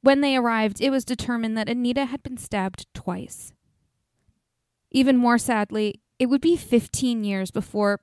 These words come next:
police would make a credible arrest in her murder. Anita Knutson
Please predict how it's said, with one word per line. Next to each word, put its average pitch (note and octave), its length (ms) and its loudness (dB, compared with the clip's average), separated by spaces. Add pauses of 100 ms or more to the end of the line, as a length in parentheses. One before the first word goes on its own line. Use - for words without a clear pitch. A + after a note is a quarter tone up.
police A3 420 -6
would A3 140 -6
make G3 260 -6
a - 60 -10
credible G#3 560 -2
arrest F#3 520 -8
in F#3+ 120 -6
her G3 120 -4
murder. - 460 -8 (2000)
Anita D#4 400 4
Knutson G#3+ 640 2